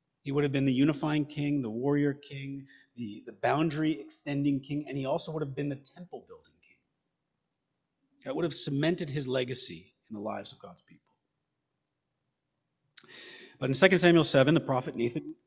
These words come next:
comes to David and he says, "The Lord doesn't want you to build a house for him. Instead, God's gonna build a house for you. He's gonna build this Davidic dynasty." But what I want you to see is that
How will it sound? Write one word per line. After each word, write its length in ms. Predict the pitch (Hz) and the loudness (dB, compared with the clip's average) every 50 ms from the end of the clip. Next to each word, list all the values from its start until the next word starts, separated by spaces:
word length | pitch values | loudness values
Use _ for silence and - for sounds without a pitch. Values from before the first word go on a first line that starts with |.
| _ - - | _ -14 -6
comes 280 | - 151 165 185 175 | -2 0 0 0 -2
to 100 | - 165 | -4 -8
David 300 | 143 131 123 113 117 127 | -4 -2 0 0 0 0
and 80 | 123 131 | 0 -2
he 80 | 131 127 | -2 -2
says, 300 | - - 151 143 131 127 - - _ - | 2 2 2 2 2 0 -8 -18 _ -6
"The 80 | - 139 | -2 0
Lord 280 | 135 139 160 180 175 | 4 6 6 6 6
doesn't 200 | 180 165 151 160 | 6 6 4 4
want 160 | 147 143 131 | 0 0 -4
you 120 | 123 147 156 | -2 0 0
to 80 | 160 | 2
build 200 | 147 156 147 139 | 2 2 2 0
a 40 | 135 | 0
house 200 | 123 139 131 - | -4 -6 -8 -10
for 140 | - 131 - - | -12 -16 -12 -8
him. 160 | 156 147 143 | -6 -4 -4
Instead, 340 | 135 131 - - 147 143 139 - - _ _ _ | -4 -6 -8 -6 -8 -8 -8 -10 -20 _ _ _
God's 200 | - 135 135 135 | -2 -2 -2 0
gonna 160 | - 135 131 117 | -2 -4 -4 -4
build 240 | 113 127 123 120 | -4 -6 -8 -8
a 280 | - - - - - 120 | -10 -16 -20 -20 -18 -14
house 160 | 113 110 - | -12 -10 -10
for 200 | - - - 104 | -10 -10 -12 -12
you. 240 | 95 95 104 101 95 | -12 -12 -14 -16 -18
He's 140 | 95 95 - | -18 -18 -18
gonna 120 | 110 104 - | -18 -18 -16
build 160 | 107 101 98 | -16 -16 -16
this 100 | - - | -16 -18
Davidic 420 | - 123 120 135 135 143 131 208 | -16 -10 -4 -4 -4 -4 -4 -4
dynasty." 580 | - 117 120 123 123 117 - - 95 - - _ _ _ _ _ _ _ - - - - - - - _ _ _ _ | -4 -4 -2 -2 -2 -4 -6 -8 -10 -16 -20 _ _ _ _ _ _ _ -20 -20 -20 -20 -20 -20 -20 _ _ _ _
But 80 | - - | -8 -2
what 120 | - 185 | 0 2
I 20 | 208 | 4
want 200 | 190 190 180 - | 4 4 2 2
you 60 | 170 | 0
to 80 | 156 147 | -2 0
see 320 | - - 180 175 175 156 | 0 0 2 0 0 0
is 140 | 147 139 139 | -2 0 4
that 200 | 151 143 139 | 2 2 2